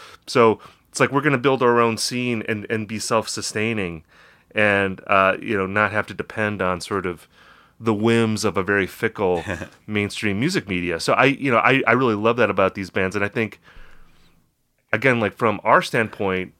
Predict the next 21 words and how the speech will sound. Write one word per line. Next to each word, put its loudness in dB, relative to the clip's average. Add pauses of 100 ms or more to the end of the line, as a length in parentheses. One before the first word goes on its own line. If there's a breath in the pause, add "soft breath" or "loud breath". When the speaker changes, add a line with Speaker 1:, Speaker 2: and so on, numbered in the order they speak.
(140)
Speaker 1:
I -2
think -4
journalistically, -2
you -6
have, 0 (100)
I 0
think -12
you -8
can -10
justify -2
covering -6
these -12
bands. -8
I -6
think -10
they -4
deserve -6
to -8
be -12
covered. -6
Speaker 2:
Uh-huh. -14